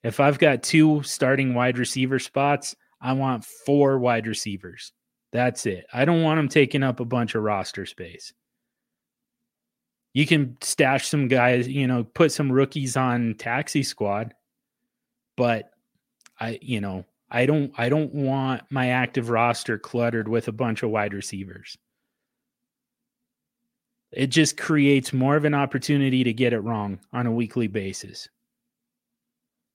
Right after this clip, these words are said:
Like, the, the way to, the best way to get it right at wide receiver, if you don't have, you know, you know, D K Metcalf, Davante Adams, Michael Thomas in twenty nineteen,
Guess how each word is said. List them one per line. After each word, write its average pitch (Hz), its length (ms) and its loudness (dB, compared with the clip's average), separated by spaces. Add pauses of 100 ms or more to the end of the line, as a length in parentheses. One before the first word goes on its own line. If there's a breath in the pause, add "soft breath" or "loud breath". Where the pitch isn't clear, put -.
(440)
Like, 131 180 0
the, 123 360 4
the 131 100 4
way 139 300 6
to, 143 240 8 (500 loud breath)
the 120 60 -4
best 147 340 2
way 156 180 8
to 139 80 4
get 135 200 4
it 131 80 4
right 123 260 2
at 117 100 2
wide 117 280 -2
receiver, 113 560 -4 (720)
if 120 180 -2
you 139 120 2
don't 131 360 0
have, 110 680 -4 (280)
you 123 120 0
know, 101 260 -4 (540 loud breath)
you 117 200 0
know, 110 100 -2
D 127 220 -2
K 127 180 4
Metcalf, 120 880 -2 (100)
Davante 120 480 0
Adams, 113 640 -2 (840)
Michael 127 300 -2
Thomas 120 480 -2
in 120 80 0
twenty 120 320 -2
nineteen, 110 600 -2